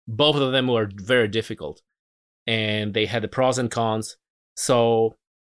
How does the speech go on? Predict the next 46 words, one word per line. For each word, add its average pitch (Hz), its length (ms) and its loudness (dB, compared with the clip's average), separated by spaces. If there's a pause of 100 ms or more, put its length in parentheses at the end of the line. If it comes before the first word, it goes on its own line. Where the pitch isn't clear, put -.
I 120 100 0
get 156 160 2
the 190 80 2
team 151 480 2 (540)
and 120 500 2
I 117 40 0
said, 117 240 -2
"Look, 143 160 2
guys, 135 480 2 (420)
we 139 140 2
need 165 140 4
to 151 60 -6
do 143 480 0 (380)
this 135 360 0
thing 127 480 2
and 113 220 -4
we 117 80 -4
have 120 100 -2
a 117 60 -2
two 143 200 2
options. 123 720 -2
You 120 120 -8
know, 110 180 -4
these 117 180 -6
are 113 120 -2
pros 120 300 -4
and 113 140 -4
cons." 110 320 -6
And 135 100 -2
they 160 140 4
all 156 180 4
knew 135 420 4 (160)
pros 120 220 -2
and 110 120 -4
cons 113 240 -4
as 101 120 -6
well, 110 240 0
but 98 140 -4
we 107 80 -10
kind 107 180 -6
of 95 160 -8
reiterated 104 600 -4
that. 90 240 -8 (560)
And 104 360 -2
I 104 140 -4
said, 104 460 -4